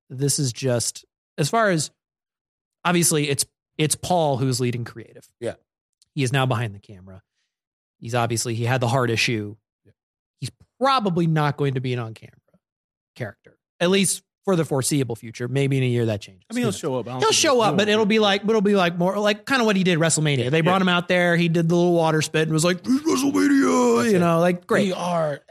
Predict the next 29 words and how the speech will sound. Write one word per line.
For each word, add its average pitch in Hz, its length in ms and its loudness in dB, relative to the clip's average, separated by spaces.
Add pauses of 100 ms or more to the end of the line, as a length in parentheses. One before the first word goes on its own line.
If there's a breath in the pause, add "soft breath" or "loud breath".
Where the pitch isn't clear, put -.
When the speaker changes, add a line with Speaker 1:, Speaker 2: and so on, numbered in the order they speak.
(120)
Speaker 2:
an-, 175 160 -6
Speaker 1:
Yeah. 269 280 2
Speaker 2:
well, 139 80 -4
W 175 300 -2
W 180 400 -2
E. 175 60 -4
Speaker 1:
Yeah, 302 260 2
exactly. 190 420 0
He's, 233 180 2
he'll 247 160 2
do 262 180 0
like, 214 280 2
he'll 208 160 0
do 202 220 2
like 170 300 0
the, 156 260 0
the, 147 140 -2
the 143 120 -8
coach 131 260 -2
speak, - 320 -8
right? 131 280 0 (540 soft breath)
But 151 440 0 (500)
for 247 100 -2
the 262 80 -4
character 370 800 0
of 190 340 4
Hunter 208 400 2
Hearst 165 300 2
Helmsley, 120 640 -2